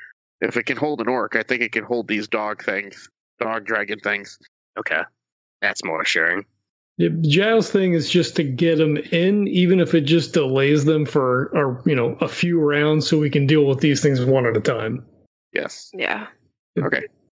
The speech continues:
Speaker 3: Um, but, but then he says in character, uh, "Targray, if you are able to, uh, paralyze one of these creatures, then we may be able to get it back safely if we can entwine it in the net and you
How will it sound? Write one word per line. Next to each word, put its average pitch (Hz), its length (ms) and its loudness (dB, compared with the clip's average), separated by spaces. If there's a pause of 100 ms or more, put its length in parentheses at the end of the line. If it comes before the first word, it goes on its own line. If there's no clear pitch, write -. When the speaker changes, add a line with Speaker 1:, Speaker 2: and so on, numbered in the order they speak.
(200)
Speaker 3:
Um, 117 400 -2
but, 185 220 0
but 170 100 2
then 170 140 2
he 165 60 4
says 151 340 2
in 139 60 -2
character, 127 520 0 (380)
uh, 143 260 -2 (600)
"Targray, 185 440 4
if - 120 0
you 233 140 6
are 185 120 4
able 175 260 6
to, 151 520 4 (600)
uh, - 300 -4 (180)
paralyze 165 760 0
one 135 160 4
of 120 60 2
these 127 480 0 (420)
creatures, 147 840 0
then 156 140 4
we 151 100 4
may 165 180 6
be 151 120 6
able 139 180 4
to 139 80 4
get 143 160 2
it 135 100 -4
back 117 220 -2
safely 143 400 2
if 123 100 -2
we 151 120 4
can 139 300 2 (480)
entwine 170 460 2
it 151 140 4
in 143 100 2
the 131 100 2
net 151 220 2
and 147 260 0
you 143 200 4